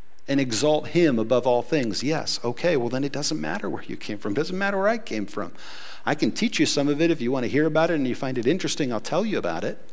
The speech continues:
But it doesn't need to make you feel any barrier to get together with me and sing about the Lord who reigns on high, as we did, that the nations will come and acknowledge his authority.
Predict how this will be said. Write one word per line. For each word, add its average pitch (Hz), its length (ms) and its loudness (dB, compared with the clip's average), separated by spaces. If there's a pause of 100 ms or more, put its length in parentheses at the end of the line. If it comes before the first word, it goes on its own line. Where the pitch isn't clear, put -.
(960)
But 151 140 2
it 147 120 2
doesn't 120 340 0
need 117 240 -2
to 113 80 0
make 123 640 -4
you 131 200 4
feel 117 320 0
any 117 220 0
barrier 101 640 0 (540)
to 127 100 -4
get 113 220 -2
together 101 360 -2
with 98 180 -4
me 90 380 -4 (400)
and 110 140 0
sing 120 320 0
about 104 260 0
the 101 100 -2
Lord 104 520 -2
who 101 160 -4
reigns 92 720 -4 (320)
on 92 160 -4
high, - 460 -6 (440)
as 98 160 -2
we 95 140 -2
did, 80 280 -2
that 95 140 -4
the 117 80 4
nations 104 580 2
will 90 140 -4
come 87 420 -6 (380)
and 101 120 -4
acknowledge 90 560 -4
his 82 340 -4 (160)
authority. 76 580 -6